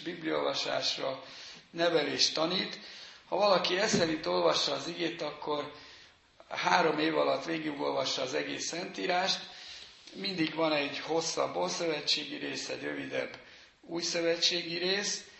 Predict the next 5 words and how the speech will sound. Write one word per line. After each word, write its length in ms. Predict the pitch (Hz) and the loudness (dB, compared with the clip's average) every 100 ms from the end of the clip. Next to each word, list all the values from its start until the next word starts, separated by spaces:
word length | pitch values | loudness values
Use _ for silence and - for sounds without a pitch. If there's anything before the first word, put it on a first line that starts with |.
| - - - - - - - - - - | -20 -20 -20 -18 -16 -16 -18 -20 -20 -12
Vegyük 400 | - 220 185 165 | -4 -2 -2 -4
most 200 | 170 160 | -2 4
sorra, 440 | - 185 185 165 156 | 4 4 4 4 4
hogy, 320 | 147 147 143 - - - _ _ | 0 -2 -2 -8 -14 -20 _ _
ö, 420 | - 151 147 143 | -4 -2 -2 -4